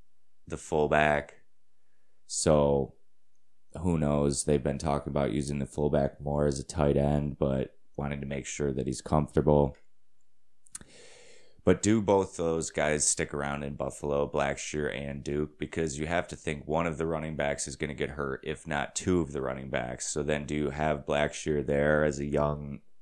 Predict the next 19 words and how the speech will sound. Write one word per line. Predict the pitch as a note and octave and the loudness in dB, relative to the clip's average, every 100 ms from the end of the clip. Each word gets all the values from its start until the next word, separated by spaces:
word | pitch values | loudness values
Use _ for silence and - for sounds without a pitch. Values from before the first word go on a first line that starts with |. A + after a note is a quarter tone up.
| - - - | -18 -18 -14
hungry | - D#2+ D#2 D#2 | -6 -4 2 2
back? | D2+ D#2 D2+ D#2 - - - - - - - - - | 4 2 4 2 0 -14 -20 -20 -20 -20 -20 -20 -10
I | D#2 | 0
like | D#2 D#2 D2+ | 4 4 2
him. | D#2 D2+ D2 - - F#2 - - | -2 -2 -2 -8 -18 -20 -16 0
Either | F#2 E2+ E2+ | 4 6 6
way, | D#2+ D2 | 6 4
they | D2+ | 2
both | C#2 D#2+ D2 - | 0 0 0 -4
fit | - D2 C2+ - - | 0 0 0 -6 -2
the, | D2+ C2 B1+ B1 - - - - - | 2 4 2 0 -6 -20 -20 -8 2
the | D#2 | 2
new | D#2+ E2 D#2 | 4 2 2
style | - - D2 D2 C#2+ C#2+ - | 2 4 4 6 6 4 2
and | D2 C#2+ C#2 C2 | 0 2 0 -2
the, | B1 C2+ C2+ C2 B1 - - - - | -2 0 2 0 -2 -10 -20 -14 -4
you | |
know, | C#2 C2 B1+ A#1+ - - - - - - - - - - - - - | -2 0 -2 -6 -16 -20 -18 -18 -18 -18 -18 -18 -18 -18 -18 -18 -10
vintage | D#2 E2+ D2 D2+ C#2 C2 - - | 2 2 2 -2 -4 -4 -10 -12